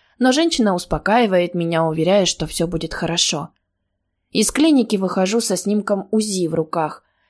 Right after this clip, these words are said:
Понимаю, что сообщить такую новость Игорю по телефону будет неправильно.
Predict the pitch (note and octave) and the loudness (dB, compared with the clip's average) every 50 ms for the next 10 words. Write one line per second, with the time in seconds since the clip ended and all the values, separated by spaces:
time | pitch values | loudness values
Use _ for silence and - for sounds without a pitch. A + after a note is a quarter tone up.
0 | _ _ - G3+ G3 G3 F#3+ F#3 G3+ A3+ A3 F#3 E3 - - F3 E3 - E3+ E3 | _ _ -2 0 0 2 2 2 4 4 2 2 0 -4 -6 -6 -4 0 0 0
1 | E3 D#3+ - - G#3+ G3+ - F3 D#3+ - F3+ F3 E3+ F3 F#3 G#3+ G3+ F3+ E3+ - | 0 0 0 0 0 0 -2 -4 -4 -2 -2 -2 0 0 0 2 0 0 -2 -4
2 | - - - G#3+ G3 F#3 F3 D#3+ D#3+ D#3+ E3 - - D#3+ E3 D#3+ - G#3+ G#3+ G3 | -8 -6 -4 -2 0 2 0 0 0 -2 -4 -2 -2 -4 -4 -2 -2 0 0 0
3 | F#3 F3 E3+ F#3 F3+ F#3 - F#3+ F#3 F3+ - A3 A3 A3 F#3+ E3+ E3 D#3 D#3 D3+ | 0 0 0 0 -2 -2 -2 -2 -4 0 2 2 2 4 2 2 0 0 -2 -2
4 | D#3 - | -4 -6